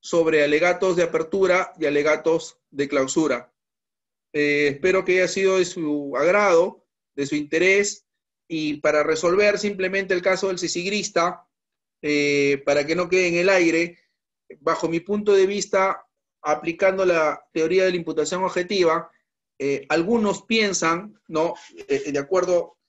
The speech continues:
si son finalistas, algunos piensan que habría habido ahí de repente cierta instigación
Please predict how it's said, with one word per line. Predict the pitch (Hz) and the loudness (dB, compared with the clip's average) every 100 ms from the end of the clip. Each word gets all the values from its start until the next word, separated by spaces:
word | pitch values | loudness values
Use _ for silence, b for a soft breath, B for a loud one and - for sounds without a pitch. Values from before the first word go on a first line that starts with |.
| _ | _
si | - | -8
son | 143 196 190 | -2 0 0
finalistas, | 190 185 233 - - 170 - - _ _ - | -4 -2 -2 -2 0 -2 -2 -16 _ _ -2
algunos | 160 185 190 | 0 0 -2
piensan | 196 196 202 170 | -2 -2 -2 -2
que | 156 | -2
habría | 156 175 170 | 0 2 2
habido | 180 180 | 4 4
ahí | 170 175 | 4 4
de | 175 | 2
repente | 156 156 170 170 | 2 -2 -2 -2
cierta | 165 190 185 185 180 - | 0 0 0 0 -2 -2
instigación | 165 143 - 180 175 - 254 202 226 | -6 -6 -2 0 2 2 4 4 0